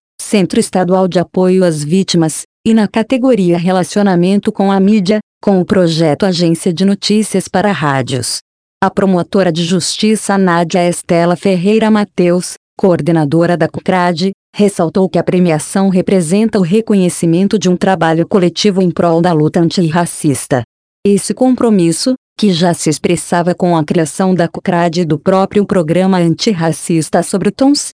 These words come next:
idealizado e conduzido na gestão anterior pelo promotor de justiça Alender Barreto, agora se vê ainda mais fortalecido e projetado a nível nacional. Para ela,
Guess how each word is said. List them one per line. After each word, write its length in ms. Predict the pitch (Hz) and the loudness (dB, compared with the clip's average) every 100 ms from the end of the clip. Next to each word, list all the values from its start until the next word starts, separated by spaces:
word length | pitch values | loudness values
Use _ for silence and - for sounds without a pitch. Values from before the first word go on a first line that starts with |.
| _ - | _ -4
idealizado 760 | 190 185 170 151 170 175 180 | 0 2 2 0 0 0 0
e 60 | 185 | 0
conduzido 720 | 180 175 170 147 190 180 185 | 0 0 0 0 -2 0 0
na 80 | 180 | 0
gestão 440 | 165 143 208 196 | 0 0 0 0
anterior 520 | 180 180 180 175 190 | 0 0 2 2 0
pelo 240 | - 202 220 | 0 0 0
promotor 600 | 202 185 160 - 180 165 | 0 0 0 0 0 0
de 100 | 175 | -2
justiça 720 | 175 175 - - 214 - 190 | -2 -2 -2 0 0 0 0
Alender 460 | 185 185 175 190 | 0 2 2 0
Barreto, 640 | 170 160 143 165 170 - 202 _ - | 0 -2 0 0 0 -2 -4 _ -6
agora 460 | 165 151 160 190 | -4 0 0 0
se 200 | 185 180 | -2 -2
vê 160 | 160 180 | 0 2
ainda 340 | 185 185 190 185 | 2 2 2 2
mais 320 | 175 180 - | 0 -2 -2
fortalecido 800 | 208 208 196 196 202 - 208 196 | -2 0 0 0 -2 -2 -2 0
e 60 | 233 | 0
projetado 720 | 240 196 170 - 170 165 185 | 0 0 0 0 -2 0 2
a 60 | |
nível 340 | 175 143 143 165 | 2 2 2 2
nacional. 640 | 165 - 190 160 120 120 - _ _ _ | 0 0 0 2 0 -4 -10 _ _ _
Para 240 | 190 180 175 | -2 0 0
ela, 340 | 143 139 117 | 0 0 -2